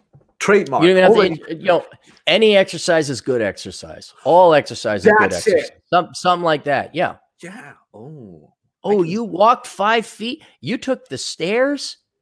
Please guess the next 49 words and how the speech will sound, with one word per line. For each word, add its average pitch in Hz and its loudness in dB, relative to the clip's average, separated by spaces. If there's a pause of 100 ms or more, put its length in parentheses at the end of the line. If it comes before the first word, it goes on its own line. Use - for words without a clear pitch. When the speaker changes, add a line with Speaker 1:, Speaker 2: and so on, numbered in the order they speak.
(180)
Speaker 1:
Yeah. 196 -20 (140)
Speaker 2:
Oh, 190 -2
did 135 -8
you 220 -4
park 254 -2
your 196 -8
car 226 0
ten 220 -4
feet 220 -6
away 175 0
from 214 -4
the, 175 -2 (300)
from 170 -8
the 151 0
door 180 2
instead 147 -4
of, 143 -6
you 175 -4
know, - -6 (260)
something 214 -4
like 202 0
that? 151 -2
Any, 180 -2
Speaker 1:
Yeah. 160 -2
Speaker 2:
any, 185 -2
and, 160 -6
and 160 0
in 160 0
the, 151 0 (540)
you're 208 2
not 233 2
selling 95 -4
them 85 -18
health. 92 -12 (420)
You're 147 -6
selling 190 -2
them 147 0
a 117 2
mentality. 107 -6 (440)
Like, 127 -6
Speaker 1:
Bingo. 147 -6
Speaker 2:
"Oh, 190 4
yeah, 156 -2
I 160 2
showed 185 2
up 202 2
at 127 -6
the 104 -10
gym." 87 -12